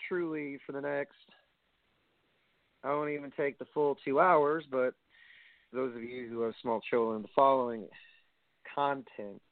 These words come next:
features a lot of expletives and inappropriate language not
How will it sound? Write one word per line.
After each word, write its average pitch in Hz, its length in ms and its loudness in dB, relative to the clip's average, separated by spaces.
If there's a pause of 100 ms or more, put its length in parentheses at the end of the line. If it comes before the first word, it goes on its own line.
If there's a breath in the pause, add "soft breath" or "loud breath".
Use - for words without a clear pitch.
(1600 soft breath)
features 151 360 -2
a 131 40 0
lot 127 260 4
of 123 100 0
expletives 117 640 0
and 117 80 -2
inappropriate 117 600 0
language 113 340 -4
not 117 180 2